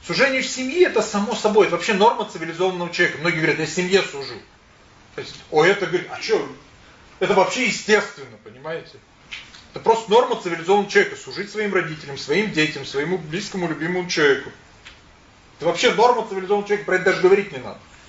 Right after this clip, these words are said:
Библию читал кто-нибудь из вас? Вы должны читать, особенно если вы христиане по рождению, то вы родились в этой стране. Это ваша дхарма. Может быть, наша в какой-то степени. Хотя со мной тут трудно разобраться.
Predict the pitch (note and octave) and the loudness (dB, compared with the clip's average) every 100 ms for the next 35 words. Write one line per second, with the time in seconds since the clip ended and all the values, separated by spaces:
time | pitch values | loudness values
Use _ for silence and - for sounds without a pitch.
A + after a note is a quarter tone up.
0 | - - - - - - - - G#3 A3+ | -20 -20 -20 -20 -20 -20 -20 -4 -2 0
1 | G#3 - A#3+ E4+ - C#3 B2 A#2 A2+ G2+ | -2 2 2 2 0 -8 -10 -14 -12 -12
2 | - - - _ - _ - - - - | -14 -20 -20 _ -20 _ -20 -20 -20 -20
3 | - D3 E3+ F3 E3+ - F3 D#3+ - - | -16 -2 -2 -2 -4 -2 4 4 2 -8
4 | - D#3 D#3 D3 C#3+ C#3+ C#3+ C#3+ C3 A#2+ | -10 -10 -8 -10 -10 -6 -4 -4 -6 -10
5 | - - - - - - - - - B2 | -16 -20 -20 -20 -20 -20 -20 -8 -4 -4
6 | - D#3+ G#3 G#3 - D3 C#3 C#3+ A2 G2+ | -2 0 2 0 -2 -2 -2 -6 -10 -12
7 | - A2+ C3+ C3+ D3 A3+ - B2+ B2 - | -14 -10 -8 -8 -8 -10 -8 -8 -10 -18
8 | G2+ G2 - - - - B2 - - - | -14 -14 -14 -18 -14 -6 -4 -4 -6 -4
9 | F#3+ E3 - - - - - - - - | -4 -4 -14 -20 -20 -20 -20 -20 -20 -20
10 | - - - - - - - - C3 A#2+ | -20 -20 -20 -20 -20 -20 -20 -14 -12 -12
11 | A2+ A#2+ B2+ - - - F2 - G#2 G2+ | -12 -8 -6 -8 -12 -16 -16 -14 -16 -16
12 | - - - - - B2+ B2+ C#3 C#3+ C3+ | -20 -20 -20 -8 -6 -6 -8 -6 -6 -8
13 | - D#3 D#3+ B2+ A2 G#2 G2+ | -10 -12 -10 -8 -8 -8 -10